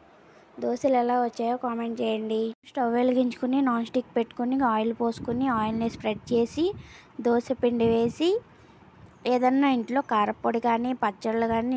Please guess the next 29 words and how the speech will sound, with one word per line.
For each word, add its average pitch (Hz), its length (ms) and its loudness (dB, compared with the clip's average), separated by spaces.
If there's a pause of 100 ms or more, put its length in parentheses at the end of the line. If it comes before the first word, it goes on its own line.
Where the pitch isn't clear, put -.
ఏమన్నా 214 340 -4
ఉంటే 214 240 -2
పైన 233 360 -2
స్ప్రెడ్ 220 420 -4
చేసుకోవచ్చు 233 720 0
మీకు 226 280 -4
కావాలంటే. 208 680 -2 (720)
నాకు 233 300 -2
ఇంట్లో 233 340 0
హోమ్ 233 320 0
మేడ్ 240 260 -2
కారపొడి 233 480 -2
ఉంది 220 200 -4
కాబట్టి 220 560 -2
స్ప్రెడ్ 220 360 -4
చేశాను 220 380 -2
అనమాట. 202 340 -8 (760)
ఆ 240 60 -4
క-, - 260 -12
ఆ 226 80 0
రెసిపీ 226 440 -2
కావాలంటే 233 640 0
కామెంట్ 262 440 -2
చేయండి. 240 420 2 (760)
అలా 254 280 4
ఏదన్నా 240 420 2
వేసుకొని 262 680 -2 (640)
టర్న్ 294 360 4
చేసి 302 340 2